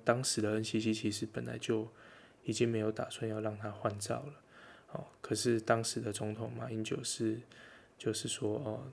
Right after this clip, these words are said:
那给他一个改过的机会嘛。好，那既然总统他都，都这么说了，所以当时的中天就得到了一次续命的机会。好，那当时的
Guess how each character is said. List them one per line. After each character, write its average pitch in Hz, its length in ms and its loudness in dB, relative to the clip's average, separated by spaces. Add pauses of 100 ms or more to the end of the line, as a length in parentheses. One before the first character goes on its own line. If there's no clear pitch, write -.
(140)
那 110 220 2
给 - 120 -2
他 113 180 0
一 113 40 4
个 117 100 -6
改 - 220 -2
过 113 180 4
的 104 80 2
机 107 280 0
会 110 160 2
嘛。 135 240 -8 (360)
好， 110 120 -2
那 113 120 0
既 120 140 0
然 107 100 8
总 110 220 0
统 120 340 -6
他 113 160 2
都， 107 380 4 (160)
都 113 220 4
这 120 120 0
么 104 120 -2
说 110 280 0
了， 135 160 -6
所 - 200 0
以 - 20 4
当 113 240 -2
时 - 160 -2
的 107 100 0
中 107 220 -2
天 110 220 -2
就 110 240 2 (640)
得 107 100 10
到 117 180 10
了 104 140 6
一 101 80 2
次 107 240 2
续 - 240 2
命 107 220 -2
的 120 100 -8
机 110 240 -4
会。 127 220 -4 (500)
好， - 140 0
那 113 160 4
当 117 200 6
时 117 200 2
的 107 100 4